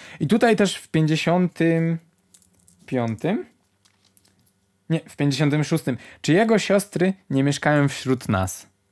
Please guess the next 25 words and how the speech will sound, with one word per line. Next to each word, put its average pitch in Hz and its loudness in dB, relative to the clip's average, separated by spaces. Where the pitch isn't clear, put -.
To 466 6
jest - 6
super. 151 6
Ja 165 6
wcześniej 247 4
nie 220 6
wiedziałem 214 6
o 165 2
tym, 196 4
że 175 2
Jezus 185 4
miał 196 4
siostry. 117 2
To 160 2
jednak 202 8
była 208 6
duża 254 8
rodzinka. 247 6
<laughs> - -2
I 196 4
dobrze, 127 4
i 160 0
dobrze, 131 2
bardzo 131 2
dobrze. 104 0